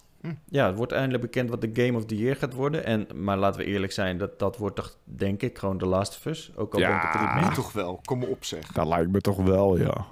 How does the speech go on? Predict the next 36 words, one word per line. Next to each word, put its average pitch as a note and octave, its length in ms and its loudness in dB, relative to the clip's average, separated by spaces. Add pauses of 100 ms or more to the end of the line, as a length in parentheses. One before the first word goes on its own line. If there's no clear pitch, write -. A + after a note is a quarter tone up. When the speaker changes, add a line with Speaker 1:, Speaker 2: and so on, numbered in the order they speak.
(140)
Speaker 3:
Ik A#2 120 2
bedoel, B2 340 4
Speaker 1:
Ja, - 320 -2
zeker. - 360 -10 (220)
Speaker 3:
de, C#3 320 4
de, D#3 240 6
de, D3+ 240 6
de D3 200 4
votes D3 300 4
voor D#3 220 4
de, C3 360 6
voor C3 180 0
het B2 100 0
publiek B2 380 4
is, C3 220 4 (120)
zijn B2 280 2
inmiddels A2+ 340 4
binnen. C#3+ 380 2 (180)
En A#2 140 2
daar B2 280 4
staat A#2+ 240 2
The A2 80 0
Last A#2 260 4
of A2 160 2
Us, A2+ 280 2
eh, - 260 2
Part A2+ 240 2
Two A#2 120 4
niet A2 320 4
op D#3 100 2
nummer D3+ 340 4
één, C#3+ 140 2
maar C3 120 4
op A2+ 120 2
nummer G#2+ 300 4
twee. B2 420 4